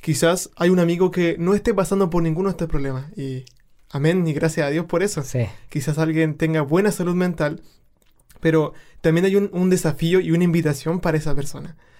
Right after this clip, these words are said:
Speaker 1: Y es que esa persona también tiene que ser bendición a los demás, bendición a
Speaker 2: Sí.
Speaker 1: otra persona que quizás sí lo esté pasando. Esa estrategia de apoyo para otros.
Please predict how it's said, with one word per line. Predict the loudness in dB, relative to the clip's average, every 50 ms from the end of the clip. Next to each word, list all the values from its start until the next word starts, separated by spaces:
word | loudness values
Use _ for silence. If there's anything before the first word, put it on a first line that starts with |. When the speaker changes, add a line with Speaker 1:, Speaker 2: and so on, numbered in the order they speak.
| -20 _ _ _ -20 -10 -6
Speaker 1:
Y | -4
es | -4 -2
que | -2 -2
esa | -2 -2 0
persona | 0 -2 0 0 0 0
también | 0 0 -2 -2 -2
tiene | -2 -2 -4 -4
que | -4 -6
ser | -4 -4 -4 -4 -4 -8 -16 -20 -20 -14 -8
bendición | -4 0 2 2 2 2 0 -2 -2 2 2 2 2 2 0 -6 -10 -18 -20 -20 -20 -20 _ _ _ _ _ _ _ _ _ _
a | -6 -2 0
los | 0 2
demás, | 2 2 0 0 -2 -4 -8 -10 -8
bendición | -4 -4 -4 -4 -4 -4 -2 0 2
a | 2
Speaker 2:
Sí. | 2
Speaker 1:
otra | 2 0 0 -2
persona | -2 -2 -2 -2 -2 -2 -2
que | -2 -4 -6
quizás | -6 -6 -4 -4 -4
sí | -4 -4 -2
lo | 0 0 0
esté | 0 0 -4 -4
pasando. | -4 -6 -6 -6 -8 -8 -8 -12 -14 -16 -20 -20 -20 -20 -14 -8
Esa | -6 -4 -2 0 2 2 2 2 0
estrategia | -2 -2 -2 -2 -2 -2 0 -2 -2 0 0 0
de | 2 2
apoyo | 0 0 2 2 2 2 2
para | 0 0 0 -2 -2
otros. | -4 -4 -6 -8 -10 -12 -14